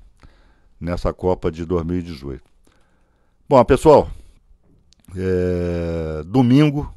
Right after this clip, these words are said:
né, passado, nós tivemos aí a epopeia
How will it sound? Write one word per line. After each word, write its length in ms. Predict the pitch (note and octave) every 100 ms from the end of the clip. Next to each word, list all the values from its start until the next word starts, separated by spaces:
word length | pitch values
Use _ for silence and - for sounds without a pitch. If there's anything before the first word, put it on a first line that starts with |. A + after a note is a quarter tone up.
| -
né, 280 | F#2 G#2+ A2 _ _
passado, 640 | G2 - - G#2+ A2+ A2 - _ _ _ _ _ _ _ _ _ _ _ _ -
nós 260 | F#2 F#2+
tivemos 600 | - G2+ D#2 G2 G2+ F2+
aí 280 | F#2+ F2+ G2
a 80 | G2
epopeia 880 | A2 - G#2 - G2+ G2+ G#2+ G#2+